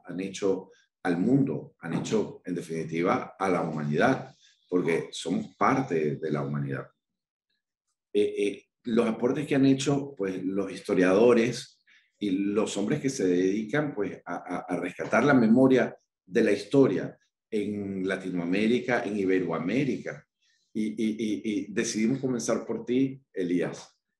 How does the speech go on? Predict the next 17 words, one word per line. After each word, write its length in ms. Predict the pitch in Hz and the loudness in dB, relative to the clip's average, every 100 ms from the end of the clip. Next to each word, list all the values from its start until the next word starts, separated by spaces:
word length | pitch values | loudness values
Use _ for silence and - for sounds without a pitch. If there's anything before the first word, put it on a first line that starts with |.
| _ | _
Elías 340 | 98 95 110 107 | -2 0 0 -2
Pino. 380 | 107 95 80 80 | -2 -2 -2 -2
Cuéntanos, 760 | 113 120 104 90 90 - - _ - | 0 2 2 -2 -4 -8 -20 _ -6
Elías, 640 | 104 127 98 - - _ _ _ _ - | 0 2 2 0 -8 _ _ _ _ -2
eh, 240 | 117 - | -2 0
eh, 60 | - | -4
podríamos 500 | - 117 131 - - | 2 4 6 2 0
comenzar 800 | 160 117 101 - 120 143 - - _ _ | -2 0 -2 0 2 0 -4 -14 _ _
por, 440 | - 113 98 - - _ _ _ _ _ _ _ | 2 2 2 -4 -18 _ _ _ _ _ _ _
por, 220 | - 98 92 | -4 -2 0
um, 880 | 90 87 85 82 78 80 78 69 - _ _ _ _ _ _ _ _ _ _ | 0 0 -2 -6 -6 -10 -10 -12 -14 _ _ _ _ _ _ _ _ _ _
cómo, 480 | - 147 156 147 - | 2 2 4 2 0
cómo, 420 | 147 139 151 - | -2 0 0 -2
cómo 260 | - 139 147 | -2 -2 0
influyó. 600 | 139 135 107 95 104 110 | 0 0 -4 -2 0 0
Tú, 260 | 113 127 - | -2 -6 -4
tú, 720 | 131 135 135 135 117 92 - | 2 4 6 6 4 -4 -12